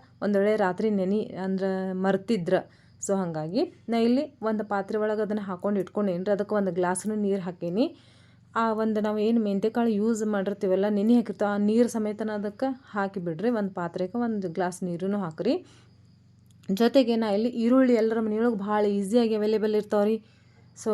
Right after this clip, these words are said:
ಈರುಳ್ಳಿ ತೊಗೊಂಡು ನೀವು ಕ್ವಾಂಟಿಟಿ ನೋಡ್ಕೊಂಡು ಇಲ್ಲಿ ಹೆಚ್ಚು ಕಡಿಮೆ ಮಾಡ್ಕೊಳ್ರಿ. ನಾ ಈರುಳ್ಳಿನ ಸ್ವಚ್ಛಗೆ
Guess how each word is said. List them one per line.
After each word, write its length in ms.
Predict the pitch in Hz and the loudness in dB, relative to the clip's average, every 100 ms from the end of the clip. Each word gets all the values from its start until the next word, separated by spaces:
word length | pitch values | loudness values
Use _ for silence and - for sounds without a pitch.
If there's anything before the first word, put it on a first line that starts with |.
| 202 202 | 0 4
ಈರುಳ್ಳಿ 300 | 226 254 254 | 4 4 4
ತೊಗೊಂಡು 320 | 226 208 202 233 | 0 0 0 2
ನೀವು 140 | 240 | 0
ಕ್ವಾಂಟಿಟಿ 540 | 240 202 190 233 226 220 | 0 -2 -2 -2 -4 -4
ನೋಡ್ಕೊಂಡು 400 | 208 196 202 202 | -6 -4 -2 0
ಇಲ್ಲಿ 160 | 208 | 0
ಹೆಚ್ಚು 280 | 226 190 202 | 0 -2 -4
ಕಡಿಮೆ 280 | 202 196 196 | -2 -2 -2
ಮಾಡ್ಕೊಳ್ರಿ. 600 | 185 175 202 196 185 214 | -4 -4 -4 -2 -2 0
ನಾ 100 | 220 | 0
ಈರುಳ್ಳಿನ 540 | 196 202 226 226 220 | 0 2 2 2 0
ಸ್ವಚ್ಛಗೆ 600 | 233 196 185 - 214 226 | 0 -2 -2 -4 -2 -2